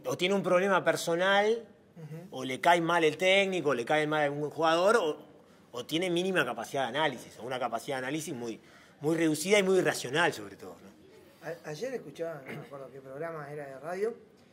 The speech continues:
Speaker 2: que, y vos sabés que bastante, eh, compartía lo que estaban diciendo, porque como que nosotros siempre tendemos a tener mucho cuidado de los rivales. O sea,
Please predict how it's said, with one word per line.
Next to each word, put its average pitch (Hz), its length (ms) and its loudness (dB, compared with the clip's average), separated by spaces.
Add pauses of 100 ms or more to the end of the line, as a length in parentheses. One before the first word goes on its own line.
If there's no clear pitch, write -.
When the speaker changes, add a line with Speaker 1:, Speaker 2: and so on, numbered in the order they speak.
(240)
Speaker 2:
que, 180 440 -6 (640)
y 175 160 -10 (180)
vos 233 120 0
sabés 247 160 0
que 202 40 0
bastante, 208 380 -2 (240)
eh, 127 340 -12 (300)
compartía 151 680 -10
lo 147 140 -8
que 135 80 -16
estaban 139 240 -16
diciendo, 131 400 -20
porque 151 320 -8 (460)
como 175 200 -4
que 180 120 -6
nosotros 233 340 -2
siempre 254 400 -6
tendemos 220 720 -6 (280)
a 151 160 -8
tener 180 260 -6
mucho 220 440 -2
cuidado 214 840 0
de 165 140 -10
los 151 160 -2
rivales. 131 380 -12 (240)
O 123 40 -20
sea, 120 180 -14